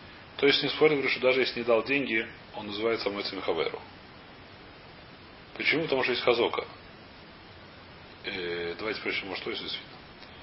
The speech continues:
Пируш Лакев Раяша Берешус Мойхар Нитрефа Вафар пишет Лона Талмау Исадайн Каним Цуву Канхаю Кадомар бы Псов Перек А Тоди А Мадир. Значит, говорит, то есть здесь хазока, какая хазока, что поскольку здесь она точно была,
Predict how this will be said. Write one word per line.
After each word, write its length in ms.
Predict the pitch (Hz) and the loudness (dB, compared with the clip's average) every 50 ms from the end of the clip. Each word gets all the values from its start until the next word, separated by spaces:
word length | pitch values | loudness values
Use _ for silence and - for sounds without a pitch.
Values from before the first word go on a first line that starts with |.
| - - - - - - - - - | -16 -16 -16 -16 -18 -18 -18 -4 2
Пируш 200 | 127 139 156 - | 4 6 8 8
Лакев 300 | 151 131 123 - 151 139 | 8 8 8 8 8 10
Раяша 380 | 135 120 113 113 131 135 - 127 | 10 10 10 10 10 10 8 4
Берешус 520 | 113 110 107 104 - - 139 131 - - - - 110 | 2 0 0 2 2 2 2 2 2 -2 -4 -4 0
Мойхар 460 | 113 120 123 123 - 110 95 - - - | 4 6 6 6 6 4 2 0 -2 -4
Нитрефа 460 | 104 101 98 - 101 101 - - 127 | -8 -6 -4 -2 -2 0 2 2 4
Вафар 300 | 117 123 127 131 139 131 | 6 6 6 6 4 2
пишет 320 | 123 - 139 131 - 127 131 | 4 2 2 4 4 4 4
Лона 180 | 139 139 127 | 4 4 4
Талмау 480 | 113 - 110 104 101 87 80 82 98 120 | 4 2 2 2 2 2 2 2 2 0
Исадайн 540 | 123 - - 98 87 90 92 104 127 147 147 - - - - - - - - - | 0 0 0 0 2 4 4 4 2 -2 -6 -10 -14 -18 -18 -18 -18 -16 -8 0
Каним 340 | - 110 123 151 170 170 147 | 0 2 2 2 0 0 0
Цуву 240 | - 135 127 123 | 2 2 2 2
Канхаю 520 | 120 - 127 123 110 98 113 107 101 90 82 | 4 4 4 4 6 6 6 6 6 4 0
Кадомар 360 | 90 85 98 107 117 123 113 | -2 -2 -2 0 0 0 0
бы 220 | 101 101 101 95 | 0 0 -2 -2
Псов 360 | 92 - - - - 120 117 - - | -2 -4 -4 -2 0 0 -2 0 2
Перек 260 | - 117 113 107 95 - | 2 4 4 2 0 -2
А 400 | - - - - 98 101 95 95 92 - | -4 -6 -4 -4 -2 0 0 0 0 0
Тоди 280 | - 107 98 87 85 80 - | -2 -2 -2 -2 -4 -2 0
А 220 | 90 90 87 87 | 0 2 2 0
Мадир. 320 | 92 107 107 92 82 73 - - - - - - - - - - - - - - - - - - - - - - - - - - | 2 0 0 0 -2 -6 -8 -10 -16 -18 -18 -18 -18 -18 -18 -18 -18 -18 -16 -14 -14 -14 -14 -18 -18 -18 -18 -18 -18 -18 -14 -10
Значит, 200 | 104 98 - - | -8 -8 -4 -2
говорит, 200 | 127 123 131 131 | 0 0 0 2
то 100 | - 170 | 4 4
есть 120 | - 151 | 4 2
здесь 200 | 139 127 139 139 - | 2 0 0 0 2
хазока, 260 | - 131 123 117 92 | 2 2 2 2 0
какая 180 | - - 117 117 | 0 0 0 2
хазока, 480 | - 110 95 90 92 90 - 139 131 110 | 2 2 2 2 0 0 0 -2 -4 -4
что 120 | - - | -6 -4
поскольку 380 | - 113 107 - 156 156 - 120 | -4 -2 -2 -2 -2 0 0 0
здесь 280 | - - 139 139 - - | 2 2 2 2 2 2
она 160 | 117 110 104 | 0 -2 -2
точно 320 | - - 95 90 - 101 95 | -2 0 0 0 -2 -4 -4
была, 220 | 98 107 113 - | -4 -4 -4 -4